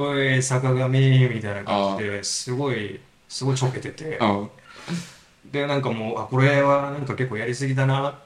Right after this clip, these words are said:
Speaker 1: てね、
Speaker 2: ああ。
Speaker 1: 俺思ってたのね。
Speaker 2: あ、思ってたんだ。
Speaker 1: 見てて。
Speaker 2: ああ。
Speaker 1: で、そしたら坂上くんがブチ切れて。
Speaker 2: あ、ブチ切れちゃった。
Speaker 1: ブチ切れて。
Speaker 2: ああ。
Speaker 1: で、ブチ切れると、こうなんかこう、結構めちゃめちゃこう睨んで、
Speaker 2: ああ。
Speaker 1: 坂上くん。
Speaker 2: へえ。
Speaker 1: 睨んでこう、っていうか、<laughs> 普通に、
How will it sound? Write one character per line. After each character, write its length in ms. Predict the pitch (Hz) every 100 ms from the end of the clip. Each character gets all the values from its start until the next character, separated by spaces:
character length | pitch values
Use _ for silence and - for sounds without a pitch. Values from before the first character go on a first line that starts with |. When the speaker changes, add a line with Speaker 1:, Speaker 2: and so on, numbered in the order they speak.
| _
Speaker 1:
て 80 | 101
ね、 180 | 101 110
Speaker 2:
あ 40 |
あ。 140 | 117
Speaker 1:
俺 100 | 113
思 160 | 143 160
っ 20 |
て 100 | 175
た 60 | -
の 40 | 95
ね。 80 | 110
Speaker 2:
あ、 40 |
思 220 | 117 117 151
っ 40 |
て 60 | 131
た 60 |
ん 20 | 107
だ。 60 |
Speaker 1:
見 40 | 95
て 120 | 120
て。 180 | - 98
Speaker 2:
あ 240 | 113 104 98
あ。 20 |
Speaker 1:
で、 60 |
そ 140 | 131 170
し 120 | -
た 100 | 202
ら 160 | 175 131
坂 280 | 147 156
上 220 | 170 165 170
く 100 | 170
ん 100 | 165
が 180 | - 147
ブ 220 | 104 117 113
チ 80 | 170
切 60 |
れ 80 | 127
て。 100 | -
Speaker 2:
あ、 20 | 131
ブ 180 | 135
チ 140 | 202 294
切 60 | 247
れ 60 |
ち 180 | 233 -
ゃ 40 | 175
っ 20 |
た。 140 | 127
Speaker 1:
ブ 240 | - 113 147
チ 180 | 214
切 60 | 208
れ 60 | 151
て。 260 | - 95 92 -
Speaker 2:
あ 180 | 101 95
あ。 60 | 92 - _ _ _
Speaker 1:
で、 120 | 127
ブ 120 | 131
チ 160 | 143 220
切 60 | 226
れ 80 | 233
る 100 | 170
と、 280 | 117 104 101
こ 100 | 110
う 40 | 110
な 60 |
ん 40 | 113
か 100 | 104
こ 380 | 101 101 95 95
う、 460 | _ _ _ _
結 160 | - 156
構 60 | 135
め 140 | 156
ち 80 | 226
ゃ 40 |
め 80 | 220
ち 60 | 214
ゃ 60 |
こ 80 | 208
う 20 |
睨 260 | 151 143 180
ん 60 | 131
で、 380 | 101 95 - -
Speaker 2:
あ 160 | - 107
あ。 180 | 90 -
Speaker 1:
坂 260 | - 135 127 120
上 140 | 117
く 100 | 113
ん。 140 | 107 104
Speaker 2:
へ 40 | 104 - -
え。 640 | 101 107 107 107 104 101 175
Speaker 1:
睨 100 | 170
ん 80 |
で 140 | 123 107
こ 220 | 110 104
う、 20 |
っ 20 | 101
て 80 |
い 20 | 143
う 20 |
か、 200 | 117 127 131 -
<laughs> 240 | 175 - -
普 100 | 175
通 260 | 190 196
に、 260 | 185 175 -